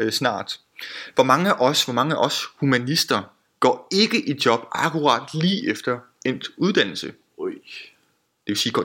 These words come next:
Speaker 1: direkte fra uddannelse til job. Hvor mange gør ikke det
Speaker 2: <laughs>
Speaker 1: i to tusind og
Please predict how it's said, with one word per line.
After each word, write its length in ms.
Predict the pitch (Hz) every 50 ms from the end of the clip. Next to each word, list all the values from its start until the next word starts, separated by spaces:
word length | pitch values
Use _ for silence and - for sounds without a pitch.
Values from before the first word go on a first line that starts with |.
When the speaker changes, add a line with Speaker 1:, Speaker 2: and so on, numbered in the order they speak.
| - -
Speaker 1:
direkte 420 | 208 226 208 151 139 151 - 151
fra 100 | - -
uddannelse 500 | - 135 151 147 123 113 123 - - 117 - _ _ _ _ _ _ _ _ _ _ _ _ _ _ -
til 160 | - - 131
job. 280 | 131 98 87 - - - - _ _ _ _ _ _ _ _ _ _ _ - - _
Hvor 120 | - 110 104
mange 240 | 113 113 143 156
gør 240 | 151 - 120 123 127 - - - - -
ikke 220 | 160 165 - 180
det 260 | - 107 95 95 - _ - 127 - - - -
Speaker 2:
<laughs> 440 | - - - _ _ _ _ - -
Speaker 1:
i 40 | 120
to 180 | 110 135 120 110
tusind 240 | - 113 104 - 120
og 80 | 98